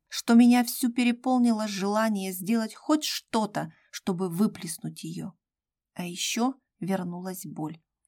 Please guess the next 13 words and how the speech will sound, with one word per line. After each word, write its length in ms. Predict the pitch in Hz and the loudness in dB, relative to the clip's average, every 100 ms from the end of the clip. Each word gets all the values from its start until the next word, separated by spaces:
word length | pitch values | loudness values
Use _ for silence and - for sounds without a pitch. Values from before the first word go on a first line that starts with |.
| _ | _
Ещё 360 | 196 196 208 247 | -2 2 2 4
и 80 | 233 | 4
такая 500 | 233 226 233 233 214 | 4 4 6 6 4
острая, 600 | 220 208 - - 170 165 _ _ | -2 -4 -6 -10 -8 -10 _ _
что, 220 | - - 233 | -16 -4 -4
чтобы 340 | - 247 233 | 0 2 6
не 140 | 226 | 6
закричать, 760 | 196 202 196 175 - 226 220 - _ _ _ | 6 -2 -4 -6 -2 0 -2 -4 _ _ _
я 240 | - 180 180 | -10 -8 -8
силой 440 | - - 233 233 | -8 0 2 4
укусила 560 | 233 214 240 - 269 247 | 2 0 -2 0 2 6
нижнюю 460 | 220 226 233 226 220 | 6 6 4 4 4
губу, 460 | 220 190 190 160 | -2 -4 -4 -4